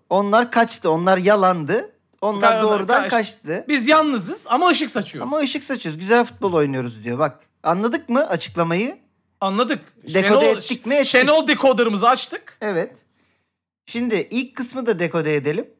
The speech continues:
Speaker 1: Nereden geldiğini bilmezsen bulunduğun yerden hep şik-, ben bu takımı aldığımda daha bok gibiydi. Şimdi yine fena değiliz diyor.
Speaker 2: Ya bundan da şikayet mi edeceğiz? Havlu mallu ne
Speaker 1: Hı.
Speaker 2: karıştırıyorsun diyor.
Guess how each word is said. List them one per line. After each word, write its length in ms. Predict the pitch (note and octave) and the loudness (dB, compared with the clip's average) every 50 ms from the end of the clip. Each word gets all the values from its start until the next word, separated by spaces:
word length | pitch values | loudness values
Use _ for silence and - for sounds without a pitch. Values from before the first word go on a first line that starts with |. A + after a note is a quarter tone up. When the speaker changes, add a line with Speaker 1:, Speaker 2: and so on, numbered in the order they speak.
| _ _ - | _ _ -2
Speaker 1:
Nereden 460 | G3+ C4 D4+ D4+ C#4 C4 B3 A#3+ A#3 | 2 2 2 2 2 2 2 2 4
geldiğini 460 | A#3 A#3 A3+ A3 G3+ A3 G#3+ G#3+ G3 | 4 4 4 2 0 -2 -4 -4 -4
bilmezsen 680 | G#3+ G#3+ A3 A#3+ B3+ B3 A#3+ - - B3 C4 F4+ E4+ D4 | -4 -2 0 0 0 0 0 -2 -4 -4 -4 -4 -4 -6
bulunduğun 340 | C#4 A#3+ A#3+ A#3+ A#3 A3+ B3 | -4 -2 -2 -2 -2 -2 -2
yerden 360 | A#3+ A3 G3 G3 A3+ C#4+ D4+ | 0 2 2 2 2 2 -2
hep 80 | D4+ C#4 | -2 -4
şik-, 180 | - - - | -6 -6 -2
ben 180 | C#4 C4 C4 B3 | 0 0 2 0
bu 80 | A#3+ A#3+ | -2 -2
takımı 300 | B3+ A#3+ B3 A#3+ A#3+ A#3 | -4 -2 0 2 4 4
aldığımda 460 | A3+ G#3+ G3+ F3+ G3 G3 G3+ A3 G3+ | 4 4 2 0 -2 -2 -2 0 2
daha 220 | A3 G#3+ G#3+ F#3 | 4 2 2 2
bok 220 | E3 D3+ A#2+ F#2 - | 0 -2 -4 -6 -12
gibiydi. 280 | C3 C3 D#3+ F3+ C#4 | -8 -8 -8 -6 -8
Şimdi 260 | C4+ - G#3+ G3 F#3+ | -10 -10 -10 -8 -8
yine 200 | G3 F#3+ F3 F#3+ | -6 -6 -6 -4
fena 320 | G3 G#3+ G3 G3 F#3+ F#3+ F3 | -4 -2 -2 -2 -2 -2 -4
değiliz 340 | F3 F3 C#3 B2 A2 G#2 A2 | -6 -8 -8 -10 -12 -12 -14
diyor. 160 | A#2+ A2 G#2+ B2 - - - | -16 -16 -16 -16 -18 -12 -6
Speaker 2:
Ya 180 | F#3+ E3+ D#3 | -4 -2 -2
bundan 260 | E3 G3+ A3 A#3 A#3 A3+ | -2 -2 0 0 0 0
da 60 | A#3 | -2
şikayet 440 | - - - A#3+ A#3 A#3 A3 - F#3+ | -4 -4 -2 0 0 0 0 -2 -6
mi 60 | F3 | -6
edeceğiz? 320 | D#3+ C#3 C3 C3 C3+ C#3 | -6 -6 -8 -8 -2 0
Havlu 240 | F3 F3+ F3+ F#3 G3 | 0 0 0 0 0
mallu 280 | F#3+ F#3 F#3+ G3 A3+ A3+ | 0 0 0 0 0 0
ne 120 | A3+ G#3+ | 0 0
Speaker 1:
Hı. 60 | F3+ | 2
Speaker 2:
karıştırıyorsun 640 | F3 F#3+ F3 G#3 - - C#3+ C3+ B2 A#2+ - A2 G#2+ | 0 0 0 -2 -6 -10 -10 -10 -12 -12 -14 -14 -14
diyor. 160 | G2 F2+ E2+ | -14 -14 -16